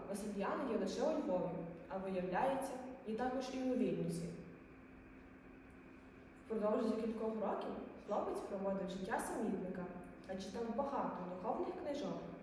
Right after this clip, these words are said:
У тисяча шістсот сьомому році він висвячується на диякона та міняє своє ім'я з Івана на Йосифата. Тому і рік називається роком Йосифата,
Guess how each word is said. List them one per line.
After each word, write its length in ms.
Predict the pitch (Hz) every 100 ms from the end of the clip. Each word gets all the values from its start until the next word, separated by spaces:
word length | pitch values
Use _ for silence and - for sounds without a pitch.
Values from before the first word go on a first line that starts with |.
| - - - - - -
У 60 |
тисяча 380 | 196 285 359 302
шістсот 320 | - 262 269 254 254
сьомому 440 | 240 220 196 185 180
році 280 | 202 - - - - - - 214
він 160 | 330 403 403 -
висвячується 680 | 196 190 220 - 339 339 311
на 160 | 311
диякона 540 | 294 202 - - 190 185 - - - -
та 80 | 202
міняє 420 | 202 202 196 190
своє 280 | 196 196 180
ім'я 400 | 175 175 190 - - - - - - 190
з 160 | 185
Івана 420 | 190 226 294 285 254
на 80 | 247
Йосифата. 640 | 269 254 - 180 165 - - - - - - - - -
Тому 220 | 180 180
і 60 | 233
рік 180 | 240 220
називається 540 | 208 196 202 240 233
роком 340 | 214 220 226 196
Йосифата, 560 | 196 196 185 190 392